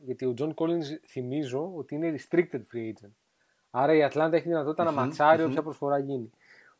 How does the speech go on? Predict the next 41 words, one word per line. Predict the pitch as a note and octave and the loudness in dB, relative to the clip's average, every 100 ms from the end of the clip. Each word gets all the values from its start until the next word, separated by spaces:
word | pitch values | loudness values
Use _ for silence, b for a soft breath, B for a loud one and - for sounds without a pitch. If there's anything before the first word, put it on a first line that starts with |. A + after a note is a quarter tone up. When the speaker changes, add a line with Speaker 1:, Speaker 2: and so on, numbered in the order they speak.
| _ - | _ 4
Speaker 1:
Ότι | D#3+ D#3 F3+ | 8 8 8
η | G3+ | 8
Speaker 2:
Ακριβώς, | G3+ G3 E3+ D#3 | 6 6 6 6
Speaker 1:
Ατλάντα | E3+ G#3 | 6 4
είναι | G#3+ | 4
Speaker 2:
ακριβώς. | G#3 G#3 | 4 4
Speaker 1:
διαδεθειμένη | F3+ - E3 G#3 | 4 2 2 2
να | G3 | 2
ματσάρει | D#3+ - G3 | 0 4 2
οποιαδήποτε | D3+ D#3+ F#3 | 2 0 0
προσφορά | F3 D#3 D#3 | -2 -2 0
για | E3+ D3+ | 0 0
τον | D3+ C#3 | -4 -2
John | B2+ | -2
Collins. | G#2 - _ _ _ _ - | -4 -14 _ _ _ _ 0
Speaker 2:
Α, | E3+ F#3 - A#2 | 4 4 2 -2
ε, | B2 B2 | -4 -4
αυτό | A#2 E3+ | -2 0
είναι | F3 | 0
το | D3+ | 0
τελευταίο, | D3 C3 - C#3+ A#2 | 2 0 2 4 4
ας | G#2+ - | 2 -4
πούμε, | G#2+ G2+ | -8 -8
που | A2+ | -6
λένε. | G#2 F#2+ F2 - | -6 -6 -10 -4
Speaker 1:
Αυτό | - C#3+ - G3 | 2 4 8 8
είναι | F#3+ | 10
το | |
τελευταίο | E3+ D#3 E3 | 6 4 6
Speaker 2:
Οκ. | D3+ | 4
Speaker 1:
που | C3 | 4
διάβασα | C#3+ C3 B2 C3 | 2 0 0 -2
εγώ. | B2 B2+ | 0 0
Δηλαδή | B2+ C#3 F3+ | 0 4 6
ότι, | F#3 F#3+ | 6 4
οκ, | F3+ E3+ D#3 D#3 | 2 4 4 4
πήρανε | F3+ F3+ F3 | 4 4 4
λίγο | F3 E3+ | 2 2
σίκα. | D3+ E3+ - G#2 _ _ _ _ _ _ _ _ - | 0 -4 -6 -12 _ _ _ _ _ _ _ _ -10
Ε, | B2+ C3 B2+ B2 B2 B2 C3 _ | -4 -2 -2 -4 -6 -8 -14 _
Speaker 2:
Δηλαδή, | - A#2 C#3 | -4 -4 -4